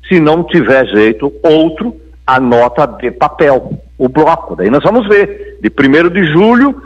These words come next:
até trinta e um de dezembro, como se comporta o Estado diante disso, e,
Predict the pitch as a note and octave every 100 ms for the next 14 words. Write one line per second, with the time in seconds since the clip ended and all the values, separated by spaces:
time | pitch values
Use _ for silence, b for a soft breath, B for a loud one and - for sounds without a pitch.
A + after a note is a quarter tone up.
0 | B B C#3 - E3+ E3+ F3 F#3+ F#3 E3+
1 | F3 E3+ E3 D#3+ D3+ C3 A2 - F#3 F#3+
2 | - F3+ - E3+ C#3 E3 D#3 D#3 D3+ C3
3 | - D3 C#3+ B2 A#2+ A#2 A#2 G2 F2+ -
4 | B2